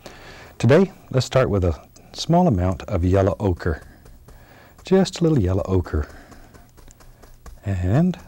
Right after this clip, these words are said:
let's go right up here in the light area and begin, begin putting in some color. Now, all we're gonna do is take this yellow ochre and just put it right in here. It's a beautiful color. It's a nice golden color.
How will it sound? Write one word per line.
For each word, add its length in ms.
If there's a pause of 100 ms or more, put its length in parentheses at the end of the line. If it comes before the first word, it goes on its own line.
let's 180
go 100
right 180
up 140
here 120
in 80
the 80
light 300
area 240
and 80
begin, 320 (400)
begin 280
putting 260
in 140
some 180
color. 400 (720)
Now, 140
all 120
we're 100
gonna 140
do 180
is 100
take 180
this 220
yellow 220
ochre 360 (1600)
and 100
just 160
put 140
it 80 (520)
right 320
in 140
here. 220 (1000)
It's 160
a 240
beautiful 520
color. 340
It's 180
a 40
nice 220
golden 560
color. 360